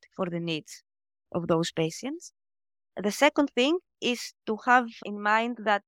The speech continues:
non-epileptic seizures might be a possibility when we deal with a child with drug-resistant epilepsy.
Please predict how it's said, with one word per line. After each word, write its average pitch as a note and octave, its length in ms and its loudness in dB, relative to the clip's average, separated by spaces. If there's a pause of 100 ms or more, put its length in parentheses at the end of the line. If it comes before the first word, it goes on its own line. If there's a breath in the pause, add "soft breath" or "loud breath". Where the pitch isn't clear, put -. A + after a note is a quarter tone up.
(140)
non-epileptic A3 720 -2
seizures G#3+ 520 -6 (300)
might A3+ 300 4
be B3 100 8
a A#3 60 10
possibility A3 800 0 (260)
when G#3+ 240 8
we G#3+ 140 8
deal G3+ 420 6
with F#3+ 140 6
a F#3 40 10
child G3 360 6
with F#3 160 -4
drug-resistant F#3 680 2
epilepsy. D#3 600 4